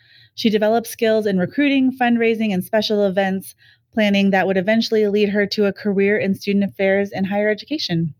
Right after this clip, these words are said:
She transitioned to higher education as a job location development officer for Northwestern State University in Louisiana, helping students find employment and recruiting businesses to hire N S U grads. She has served as the Dean of Students at Ottawa State University,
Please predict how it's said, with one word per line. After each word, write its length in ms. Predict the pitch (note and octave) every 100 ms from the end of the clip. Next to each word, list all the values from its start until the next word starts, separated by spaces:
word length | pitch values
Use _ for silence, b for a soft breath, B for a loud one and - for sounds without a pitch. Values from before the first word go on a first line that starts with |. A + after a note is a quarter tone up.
| _
She 160 | - B3
transitioned 600 | - A3+ G#3+ C4+ C4+ A#3
to 80 | G#3
higher 280 | G#3+ G#3+ G#3
education 720 | G#3 G3+ G3+ G#3+ G#3+ G#3+ G#3
as 260 | G3+ G3
a 160 | F3+ F#3+
job 320 | F3+ A3+ B3
location 460 | B3 B3 B3 A3+ G#3+
development 480 | F#3+ G3+ A3+ G3 F3
officer 460 | F3+ F#3 F#3 F3+
for 160 | F3+ F#3+
Northwestern 640 | G3 G#3 G#3+ A3+ - A#3+
State 240 | A#3+ G#3+ G#3
University 720 | G3+ G#3 F#3+ G3+ G3+ G3 G3
in 140 | F#3+
Louisiana, 760 | F#3 G3 G3+ F#3+ F#3 F3+ F3 F3 B B B -
helping 320 | C#4 C4+ A#3+
students 400 | A#3+ A3+ G#3 G3+
find 260 | G3+ G3 F#3+
employment 640 | F#3 F#3+ G3+ G3 F#3+ -
and 160 | F#3+ F3+
recruiting 520 | E3+ - B3 A#3 G#3+
businesses 680 | G3+ G3 F#3 F#3 F3 F3
to 120 | E3+ F3+
hire 320 | G3 G#3 G#3+
N 180 | F3+ F3+
S 180 | F#3
U 100 | F#3
grads. 560 | F3+ F#3 F#3 D#3+ E3 - b b b b
She 180 | - A3+
has 220 | A3 G#3
served 260 | G#3+ G#3 G3
as 120 | G3
the 80 | F#3
Dean 180 | F3+ G3
of 140 | F#3
Students 480 | F3+ A3+ A3 A3 G#3+
at 200 | F3 -
Ottawa 300 | G#3+ A#3 A3+
State 240 | A3 G#3+ G3+
University, 760 | G3+ F#3+ F#3+ F#3 F#3 F#3 F#3